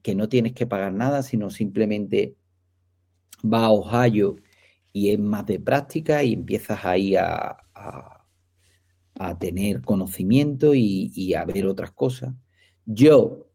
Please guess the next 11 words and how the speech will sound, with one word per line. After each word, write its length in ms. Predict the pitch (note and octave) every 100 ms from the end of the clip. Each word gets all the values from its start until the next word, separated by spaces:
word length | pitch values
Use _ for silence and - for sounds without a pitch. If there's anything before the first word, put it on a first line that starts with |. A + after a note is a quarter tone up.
| _ _
para 260 | G#2 G2+ G2
mi 220 | G#2+ D#3
hijo, 360 | D#3 - D#2+ - _ _
si 180 | _ -
fuera 280 | - A#2 B2
mi 180 | A2 B2+
hijo 320 | B2+ - - _ _ _ _ _ _ _
o 80 | G2
un 360 | F2 G2+ G#2 G2
sobrino 500 | - F#2+ G#2+ F#2+ F#2
mío, 360 | B2 A#2+ C2